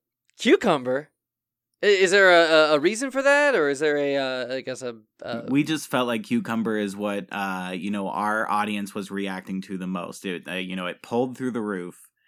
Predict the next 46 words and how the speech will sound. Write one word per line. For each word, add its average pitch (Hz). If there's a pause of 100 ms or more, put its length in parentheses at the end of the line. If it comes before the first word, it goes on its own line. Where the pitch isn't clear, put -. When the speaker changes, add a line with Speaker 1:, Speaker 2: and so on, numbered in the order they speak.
(260)
Speaker 2:
Uh, 98
the 95
Speaker 1:
Okay. 98
Speaker 2:
focus 113
groups 113
love 95
it. 92 (600)
<laughs> - (580)
Speaker 1:
Now, 240
uh, - (260)
Blake 220
mentioned 233
Snick 220
there, 180
that 170
it 165
was 151
his 147
own 165
creation, 196
his 156
own 156
coding, 208
but 180
I, 180
I 240
don't 220
understand, 185
like, 151
what 180
the 175
purpose 170
of 147
this 139
code 156
is 131
for. 127 (100)
Uh, 151
Jack, 175
can 175
you 190
illuminate? 190
What 214
is, 175
what 180
is, -